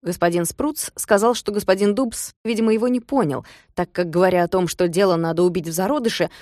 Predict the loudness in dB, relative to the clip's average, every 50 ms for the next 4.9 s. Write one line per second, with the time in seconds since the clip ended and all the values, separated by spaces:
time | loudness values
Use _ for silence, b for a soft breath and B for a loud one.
0 | B B B B 0 0 0 0 0 -2 -2 -2 -2 0 0 0 0 2 2 2
1 | 2 2 4 4 4 4 4 2 2 0 0 -2 -2 -2 0 2 2 2 4 4
2 | 4 4 4 2 0 0 2 2 2 2 2 0 0 -2 -4 -2 -2 -2 -2 -4
3 | b b b -6 -4 -4 -4 -6 -4 0 2 4 6 6 4 4 2 -2 -2 -4
4 | -4 -4 -2 -2 -2 -2 -2 -2 -2 -4 -4 -4 -6 -8 -10 -10 -12 -14